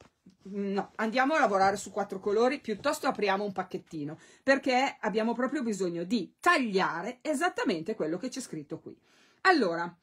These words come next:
eh, facciamo una bella cosa, io voglio, io voglio, io vorrei, ecco,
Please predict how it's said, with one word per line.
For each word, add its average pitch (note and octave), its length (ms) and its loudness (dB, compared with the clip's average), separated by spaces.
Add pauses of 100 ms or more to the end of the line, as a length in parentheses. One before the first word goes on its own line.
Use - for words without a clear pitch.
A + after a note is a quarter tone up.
(340)
eh, B3 600 4
facciamo F#4+ 360 -6
una A#3 140 -2
bella G3 280 -2
cosa, G#3+ 540 0
io B3+ 640 -4
voglio, F3 800 -2 (320)
io C4 200 -4
voglio, B3+ 600 0
io C#4 220 0
vorrei, G#3 840 -2 (500)
ecco, - 500 -10